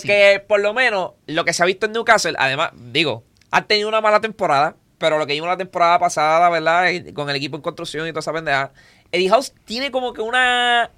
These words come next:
idea futbolística un poquito más marcada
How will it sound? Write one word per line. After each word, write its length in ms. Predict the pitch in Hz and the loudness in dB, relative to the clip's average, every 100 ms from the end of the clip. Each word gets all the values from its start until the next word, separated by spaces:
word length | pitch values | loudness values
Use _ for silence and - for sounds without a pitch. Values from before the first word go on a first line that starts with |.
| _ | _
idea 540 | - 220 202 254 254 240 | -12 -10 -2 2 4 2
futbolística 540 | 262 220 247 262 180 | 0 -2 -2 -2 -6
un 60 | 196 | -4
poquito 220 | 196 208 | -4 0
más 120 | 214 214 | 0 0
marcada 600 | 208 - 202 180 151 | -2 2 4 6 4